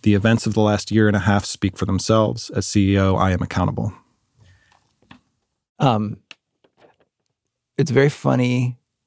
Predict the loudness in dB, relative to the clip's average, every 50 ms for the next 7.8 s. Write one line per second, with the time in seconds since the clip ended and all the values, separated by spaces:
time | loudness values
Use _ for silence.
0 | _ _ -4 -4 -4 -2 0 2 2 2 2 2 2 2 2 2 0 0 -2 -6
1 | _ _ _ _ _ _ 0 2 2 2 2 2 0 -2 -2 -4 -8 -10 -12 -14
2 | -14 -14 _ _ _ _ _ _ _ _ _ -2 -2 -2 -2 _ -2 2 2 2
3 | 2 0 -2 -4 -4 -4 0 0 0 0 0 -2 -2 -2 0 0 0 0 -2 -4
4 | -2 -2 0 0 0 0 -2 -2 -4 -4 -4 -4 -2 0 0 0 0 -2 -2 -4
5 | -4 -6 -6 -6 -6 -4 -4 -4 -4 -6 -8 -8 -6 -4 -2 0 0 0 -2 -4
6 | -6 -6 -2 -2 0 0 0 -2 -4 -8 -8 -4 -4 -4 -4 -6 -6 -4 -2 0
7 | 0 0 -2 -2 -2 -2 -2 -2 -4 -4 -2 -2 0 0 0 -2